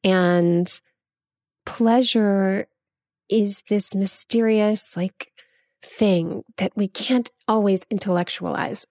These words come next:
You don't need to justify your pleasure. We all know this intellectually. We know that we're not gonna live forever, but we don't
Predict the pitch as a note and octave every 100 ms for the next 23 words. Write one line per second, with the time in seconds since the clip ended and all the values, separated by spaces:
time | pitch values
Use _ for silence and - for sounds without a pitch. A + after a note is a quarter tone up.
0 | _ _ _ _ - C4+ D#4 D4+ C#4 B3+
1 | A3+ - G3 G3+ - - - G3 - -
2 | - - - - G#3 A3+ - A3 A#3 G#3
3 | F#3+ G#3 - G#3 F#3 F#3 F3+ - - A3+
4 | A3+ G3+ F#3 F3+ F#3+ A3 G#3 G#3 A3+ A3
5 | G#3+ A3 A3+ G#3+ G#3+ A3+ G#3 F3+ E3+ _
6 | _ _ - F#3+ F#3 G3 G#3